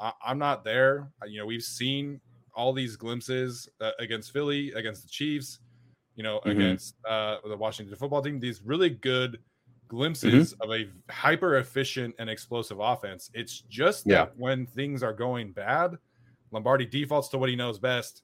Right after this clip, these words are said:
Speaker 1: And what he knows best is, <laughs> is dead arm Drew Brees offense. So
Speaker 2: <laughs>
Speaker 1: that to me is the hurdle for Joe Lombardi, is to be able to keep the imagination open when things are going poorly.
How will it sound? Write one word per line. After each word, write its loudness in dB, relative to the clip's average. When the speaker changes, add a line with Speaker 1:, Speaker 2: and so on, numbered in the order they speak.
Speaker 1:
And -8
what -6
he -2
knows 2
best 4
is, -8
<laughs> -4
is -2
dead 6
arm 4
Drew 2
Brees 0
offense. 2
So -2
Speaker 2:
<laughs> -4
Speaker 1:
that 10
to 0
me 2
is 2
the 0
hurdle 4
for -4
Joe -4
Lombardi, -4
is -10
to -16
be -2
able -2
to -8
keep -2
the -4
imagination 0
open -4
when -10
things -8
are -6
going -12
poorly. -10